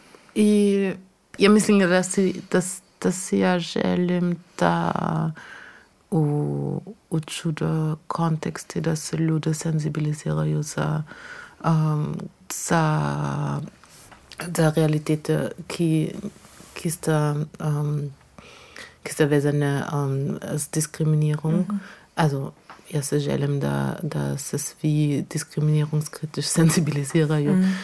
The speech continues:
Speaker 1: Če mislim, ähm, i to je super važno i, ähm, eigentlich Voraussetzung, da si bolje skupaj život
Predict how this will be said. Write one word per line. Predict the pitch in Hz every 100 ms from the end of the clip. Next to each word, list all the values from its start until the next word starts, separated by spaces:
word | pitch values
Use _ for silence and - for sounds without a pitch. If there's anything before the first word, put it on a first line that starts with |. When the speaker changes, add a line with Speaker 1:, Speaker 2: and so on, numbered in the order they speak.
| - -
Speaker 1:
Če | 165
mislim, | 156 151 - 151 147
ähm, | 147 143 147 143 - -
i | 151
to | - 151 143 - - - _ _ - _ -
je | 165
super | 151 160 156 147
važno | 147 147 151 147 147 -
i, | 151 147 147 156 -
ähm, | 147 139 135
eigentlich | 139 139 147 147 156 147 - - - - -
Voraussetzung, | 165 - 143 - 151 151 - 151 151
da | 151 147 147 151 - -
si | 156 - - 156 151 - -
bolje | 156 147
skupaj | 147 - 156 151
život | 139 156 -